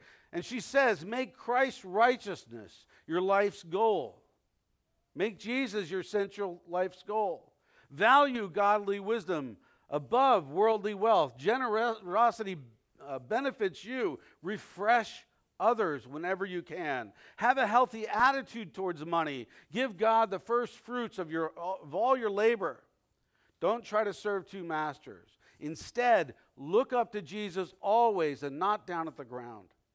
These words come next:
So do something this week. Take a new step this week. Put this into practice. Give something to someone who needs it.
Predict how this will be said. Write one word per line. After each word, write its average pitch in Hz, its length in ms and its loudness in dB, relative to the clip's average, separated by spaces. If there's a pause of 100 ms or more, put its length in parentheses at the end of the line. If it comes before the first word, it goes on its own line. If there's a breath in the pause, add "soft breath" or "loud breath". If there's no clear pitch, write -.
(1120)
So 196 420 0
do 247 220 0
something 220 420 0
this 135 180 -12
week. 92 200 -16 (1120)
Take 226 240 0
a 240 80 -2
new 226 180 -6
step - 460 -2 (260)
this 175 240 -4
week. 143 300 -8 (840)
Put 240 220 -4
this 254 220 -6
into 214 160 -2
practice. 160 640 -4 (340 soft breath)
Give 247 260 -2
something 247 460 -2
to 190 80 -6
someone 196 460 -2
who 160 100 -6
needs 165 400 -10
it. 107 180 -12